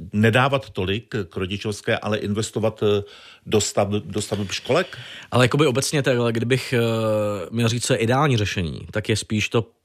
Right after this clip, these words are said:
Speaker 2: podle mě třeba ani nezvyšovat, nebo to zvýšit minimálně, ten, ten příspěvek. Zkrátit to na tři roky.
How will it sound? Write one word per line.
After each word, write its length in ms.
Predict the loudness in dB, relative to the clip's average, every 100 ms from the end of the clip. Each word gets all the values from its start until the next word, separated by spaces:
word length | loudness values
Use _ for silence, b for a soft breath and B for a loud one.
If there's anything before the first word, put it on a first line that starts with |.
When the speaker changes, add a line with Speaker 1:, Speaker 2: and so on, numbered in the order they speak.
| _
Speaker 2:
podle 220 | 0 2
mě 200 | 2 2
třeba 220 | 0 0
ani 160 | 2 4
nezvyšovat, 560 | 2 0 -2 -4 -4
nebo 140 | -4 -4
to 80 | -2
zvýšit 320 | 0 0 2
minimálně, 460 | 2 2 2 -2
ten, 300 | -2 -2 -2 -4 -6
ten 140 | -2 0
příspěvek. 640 | -2 -2 0 2 0 -4 B B B B B B B -8
Zkrátit 400 | 2 4 4 2
to 100 | 2
na 100 | 4
tři 140 | 2
roky. 420 | 2 0 -6 -8